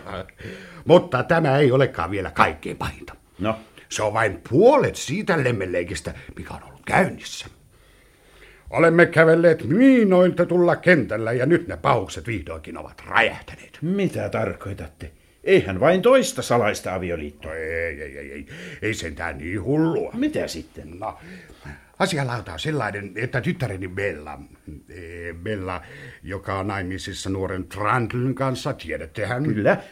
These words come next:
Speaker 2: tiedämme kyllä. No?
Speaker 1: Älkää hätytäkö minua kohta alussa. No niin.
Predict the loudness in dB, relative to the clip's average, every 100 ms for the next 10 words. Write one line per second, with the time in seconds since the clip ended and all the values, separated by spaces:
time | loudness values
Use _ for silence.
0 | -10 -4 0 0 2 0 0 -8 -2 0
1 | 0 -4 -4 0 2 2 0 0 0 0
2 | -4 -10 -10 -4 -2 0 0 0 0 0
3 | -2 -2 0 0 0 0 0 0 -6 -16
4 | -12 -12 -14 _ _ _ _ _ _ _
5 | -20 -20 -20 -20 -6 0 4 4 2 -4
6 | -14 -20